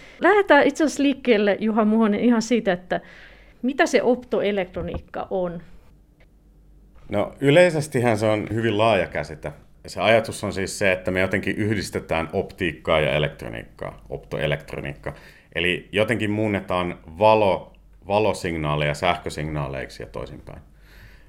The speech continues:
Speaker 2: Eli me syötetään sisään sähköä ja saadaan ulos valoa, tai syötetään sisään valoa ja saadaan ulos sähköä. Ja jotenkin näiden vuorovaikutuksista tässä on kyse. Ja laajemmassa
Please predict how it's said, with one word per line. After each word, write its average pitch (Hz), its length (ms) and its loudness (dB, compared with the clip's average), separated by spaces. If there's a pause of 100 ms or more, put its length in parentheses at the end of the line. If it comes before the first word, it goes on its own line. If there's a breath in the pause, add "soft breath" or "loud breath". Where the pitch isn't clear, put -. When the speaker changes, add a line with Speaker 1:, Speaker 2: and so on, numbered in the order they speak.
Speaker 2:
Eli 73 300 -2
me 80 100 -8
syötetään 78 540 -2
sisään 85 300 -4
sähköä 87 720 0
ja 76 100 -12
saadaan 69 260 -8
ulos 71 200 -10
valoa, 104 320 2
tai 73 140 -2
syötetään 65 340 -8
sisään 65 200 -12
valoa 60 260 -6
ja - 60 -16
saadaan - 300 -12
ulos - 200 -14
sähköä. - 400 -16
Ja 73 100 -16 (340 soft breath)
jotenkin 90 300 -2
näiden 78 400 0
vuorovaikutuksista 76 760 -4
tässä - 220 -14
on - 60 -18
kyse. 71 220 -10 (840 soft breath)
Ja 85 340 0 (240)
laajemmassa 107 760 2